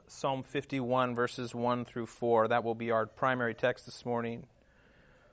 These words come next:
And so beginning in verse one of Psalm fifty-one, this is the word of the Lord.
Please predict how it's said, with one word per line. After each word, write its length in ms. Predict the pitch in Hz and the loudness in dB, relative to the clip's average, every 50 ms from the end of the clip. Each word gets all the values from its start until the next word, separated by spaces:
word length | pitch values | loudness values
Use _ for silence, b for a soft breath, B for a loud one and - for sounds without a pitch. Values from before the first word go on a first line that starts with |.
| b b b b b b | b b b b b b
And 100 | - 120 | -10 -8
so 260 | - - - 131 127 | -4 2 4 6 6
beginning 600 | 120 123 123 123 123 131 135 143 143 135 131 127 | 6 4 0 -2 0 0 2 2 2 2 2 0
in 160 | 120 117 117 | 0 -2 -2
verse 320 | 113 127 127 127 - - - | 2 2 2 2 2 -2 -2
one 280 | 127 127 131 131 127 | 0 2 2 2 2
of 120 | 127 117 120 | 0 -2 -4
Psalm 360 | - - 135 123 123 120 113 | -2 0 2 2 2 0 -2
fifty-one, 840 | - - 131 123 - - - 123 117 117 117 120 120 117 113 117 113 | -4 -4 -6 -6 -6 -6 -6 -6 -4 -2 0 0 0 0 -2 -4 -4
this 180 | 117 110 - | -6 -6 -8
is 160 | 113 113 117 117 | -8 -10 -8 -4
the 100 | - 110 | -4 -2
word 200 | 110 113 117 117 | 0 0 0 0
of 80 | 120 | -2
the 80 | - 113 | -4 -4
Lord. 420 | 113 117 113 117 117 113 113 - | -2 0 2 2 2 0 -2 -6